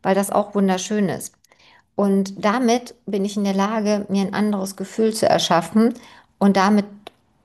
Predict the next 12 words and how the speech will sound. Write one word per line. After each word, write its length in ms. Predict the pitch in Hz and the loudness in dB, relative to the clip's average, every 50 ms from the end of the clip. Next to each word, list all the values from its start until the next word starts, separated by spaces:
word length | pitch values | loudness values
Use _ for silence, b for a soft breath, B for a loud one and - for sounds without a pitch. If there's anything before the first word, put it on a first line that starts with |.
| _ _ | _ _
auch 260 | 190 202 202 202 - | 4 4 4 4 2
wieder 160 | 208 190 190 | 4 4 4
eine 160 | 180 180 180 | 2 2 2
ganz 260 | 175 175 180 185 180 - | 2 0 0 0 -2 -4
andere 440 | - 175 180 180 180 175 170 165 | -4 -4 -2 -2 -4 -4 -2 -2
Realität, 640 | 165 175 170 165 165 160 165 165 - 208 185 175 - | 0 2 2 2 2 2 -2 -2 0 0 0 2 2
weil 140 | 175 170 170 | 2 2 2
tatsächlich 580 | 165 180 170 - - 190 190 - 190 175 180 - | 0 -2 -4 -4 -4 -6 -4 -4 -6 -4 0 2
war 160 | 170 170 175 | 2 4 4
das 260 | 170 165 170 - - - _ _ | 2 0 0 -4 -14 -18 _ _
nicht 340 | 196 196 202 202 202 - - | 2 2 2 2 -2 -6 -6
schön, 480 | - - 208 202 180 180 202 233 233 | 0 2 2 4 4 2 0 -4 -6